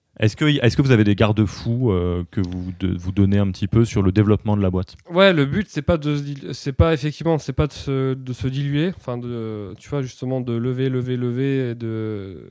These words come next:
Speaker 2: de prévoir beaucoup de parts, et de, comme on dit, hein, tu vois, de lever cinq millions, de tout cramer, et qu'à la fin, à la fin de l'année, il te reste au moins deux millions sur ton compte, et de voir ce qui s'est passé, quoi.
Speaker 1: Hmm.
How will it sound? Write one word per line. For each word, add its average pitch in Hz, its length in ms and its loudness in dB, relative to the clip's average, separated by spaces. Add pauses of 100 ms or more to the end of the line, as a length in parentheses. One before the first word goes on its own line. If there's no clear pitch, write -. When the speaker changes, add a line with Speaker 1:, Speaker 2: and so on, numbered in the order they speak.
(160)
Speaker 2:
de 120 160 -18
prévoir 127 300 -4
beaucoup 123 200 -14
de 123 60 -12
parts, 131 260 0
et 120 60 -4
de, 110 280 -8 (1000)
comme 139 160 0
on 160 100 6
dit, 175 160 4
hein, 160 180 4
tu - 120 -6
vois, 165 340 0
de 143 140 -2
lever 143 180 2
cinq 156 240 -6
millions, 180 460 2
de 143 160 -4
tout 151 160 -14
cramer, 170 460 -4
et 160 40 -8
qu'à 143 200 -10
la 135 100 -4
fin, 147 460 -4
à 123 120 -8
la 135 80 -6
fin 147 140 -6
de 143 60 -4
l'année, 160 240 -2
il 156 80 -6
te - 100 -10
reste 139 240 -10
au 139 80 0
moins 147 180 4
deux 143 120 0
millions 147 180 -2
sur - 160 -12
ton 135 120 -6
compte, 160 220 -6
et 143 60 -4
de 135 80 -6
voir 131 100 -6
ce - 60 -14
qui - 80 -20
s'est - 80 -12
passé, 139 280 -6
quoi. 113 220 -10 (220)
Speaker 1:
Hmm. 90 240 0